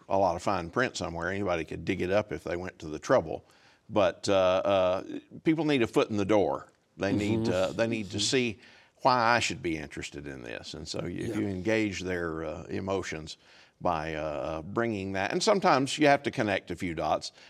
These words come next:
Speaker 1: which I, I, I don't think is anything wrong with it so long as you're, you own up to it. You tell 'em what's, your readers, what part of it is you putting the pieces together, what part is actually spelled out in Scripture. Uh, it's important to do that.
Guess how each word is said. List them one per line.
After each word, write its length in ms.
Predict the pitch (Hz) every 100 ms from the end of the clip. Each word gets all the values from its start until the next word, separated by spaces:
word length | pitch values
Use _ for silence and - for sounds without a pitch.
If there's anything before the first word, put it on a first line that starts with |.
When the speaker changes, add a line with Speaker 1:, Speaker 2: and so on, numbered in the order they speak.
| - _
Speaker 1:
which 180 | 127 -
I, 200 | 156 151 -
I, 220 | 135 -
I 180 | - 156
don't 220 | 143 123
think 180 | 139 113
is 140 | 113 98
anything 480 | 123 131 117 113
wrong 280 | 113 117 117
with 160 | 98 95
it 100 | -
so 100 | 107
long 120 | 104
as 100 | 95
you're, 240 | 95 95 85 -
you 180 | 113 107
own 160 | 104
up 220 | 95 95 -
to 120 | 71
it. 140 | - -
You 140 | 90
tell 260 | 85 101 90
'em 120 | 90
what's, 220 | 104 98 - _ _ _ - -
your 160 | 107 110
readers, 400 | 113 101 92 -
what 200 | 113 -
part 220 | 107 98
of 120 | 92 90
it 100 | 85
is 220 | 85 78
you 360 | 101 95 87 - _
putting 260 | - 98
the 80 | 87
pieces 380 | 113 104 87 80
together, 500 | - 85 82 78 80 - - _
what 200 | 123 -
part 200 | 110 92
is 120 | 98
actually 480 | 104 110 95 - 90
spelled 360 | - 104 80 78
out 180 | 80
in 80 | -
Scripture. 480 | 80 82 76 - - - - - -
Uh, 260 | 98 98 92
it's 120 | 95
important 380 | 120 120 123 95
to 60 | 92
do 160 | 107 85
that. 280 | 71 -